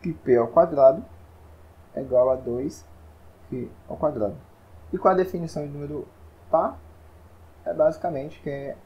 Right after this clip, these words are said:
é um número inteiro multiplicado por dois. Certo? Então, P ao quadrado é par. Beleza, então se P ao quadrado é par, a gente vai fazer a seguinte observação.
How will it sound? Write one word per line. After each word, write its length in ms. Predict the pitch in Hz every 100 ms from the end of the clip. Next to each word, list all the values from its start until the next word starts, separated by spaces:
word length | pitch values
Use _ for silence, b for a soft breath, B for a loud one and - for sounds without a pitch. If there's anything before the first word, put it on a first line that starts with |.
| - - - - - -
é 40 | 147
um 140 | 151
número 220 | 143 135
inteiro 320 | 151 - 131
multiplicado 560 | 143 143 - 131 117 - -
por 80 |
dois. 360 | 139 - - - - - - - - - - - -
Certo? 160 | 185 240 - - - - - - - -
Então, 360 | - 147 147 - - - - - - - -
P 140 | - 208
ao 80 | 202
quadrado 340 | 143 135 139
é 40 |
par. 340 | - 151 151 - - - - - - - - - - - - - - - -
Beleza, 320 | 165 135 113
então 160 | - 214
se 80 | -
P 140 | -
ao 160 | 180 175
quadrado 300 | 135 131 123
é 40 |
par, 400 | - 196 180 123 - - - - - - - -
a 80 | 127
gente 80 | 123
vai 80 |
fazer 160 | 156 170
a 20 |
seguinte 260 | 170 190 190
observação. 640 | 185 208 185 180 131 117